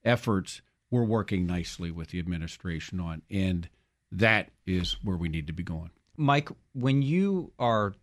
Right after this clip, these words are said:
Speaker 2: talking to people around the country and you are positioning this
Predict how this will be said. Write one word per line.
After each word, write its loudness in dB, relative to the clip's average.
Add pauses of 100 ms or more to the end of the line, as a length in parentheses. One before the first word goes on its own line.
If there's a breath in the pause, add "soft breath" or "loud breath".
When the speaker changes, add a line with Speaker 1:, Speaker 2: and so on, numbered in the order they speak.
(220)
Speaker 2:
talking 2
to 2
people 0
around 4
the 2
country 0
and 2
you 4
are 4
positioning 2
this -2